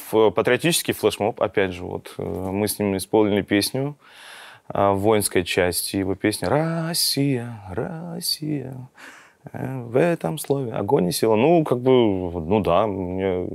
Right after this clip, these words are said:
я Олега Газманова с детства знаю под его песни, там, и танцевал, зажигал, подпевал, <laughs> на кассетах слушал.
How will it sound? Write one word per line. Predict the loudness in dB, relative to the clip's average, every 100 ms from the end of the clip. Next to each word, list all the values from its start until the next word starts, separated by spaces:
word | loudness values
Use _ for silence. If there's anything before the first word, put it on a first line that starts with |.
| -6
я | 2 4
Олега | 4 2
Газманова | 0 2 2 0
с | -2
детства | -4 -2 -2
знаю | 0 -2 -2
под | -4
его | -4 -6
песни, | -4 -6 -8
там, | -14 -12
и | -10 -12 _ -20 -20 -20 -20 _
танцевал, | -6 -2 2 2 2
зажигал, | -2 -6 -4 -2 -2
подпевал, | -4 -4 2 2 2 0 -2
<laughs> | -2 -4
на | -2
кассетах | 0 0 0 -2
слушал. | -2 -4 -4